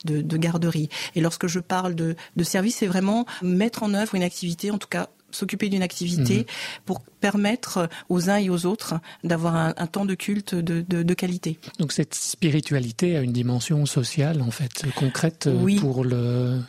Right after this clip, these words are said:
Speaker 1: Oui.
Speaker 2: l'environnement, euh,
Speaker 1: Oui.
Speaker 2: pour Créteil.
Speaker 1: Oui, ça a une, une, un impact concret. Et nous avons notamment aussi, euh, une association de bienfaisance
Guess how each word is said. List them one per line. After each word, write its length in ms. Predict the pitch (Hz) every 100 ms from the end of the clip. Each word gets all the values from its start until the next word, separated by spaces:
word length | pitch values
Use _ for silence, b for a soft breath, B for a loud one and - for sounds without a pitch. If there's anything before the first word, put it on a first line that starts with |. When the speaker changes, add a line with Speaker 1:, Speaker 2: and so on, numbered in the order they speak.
| 175
Speaker 1:
Oui. 140 | 196 180
Speaker 2:
l'environnement, 800 | 135 131 131 127 127 151 165 147
euh, 60 | 120
Speaker 1:
Oui. 120 | 175
Speaker 2:
pour 140 | 175
Créteil. 400 | - 135 - 156
Speaker 1:
Oui, 340 | 185 196 180 -
ça 220 | - 185
a 40 | 175
une, 140 | 175
une, 380 | 175 170 170 175
un 140 | - 180
impact 360 | 180 202 - 185
concret. 540 | 185 175 - 202 240 - B B
Et 80 | 175
nous 180 | 180 185
avons 140 | 185
notamment 420 | 190 185 190 185 180
aussi, 440 | - - 220 214
euh, 280 | 170 160 160 B B
une 100 | 170
association 460 | 175 175 170 175 190
de 80 | 170
bienfaisance 800 | 170 202 - 190 190 262 -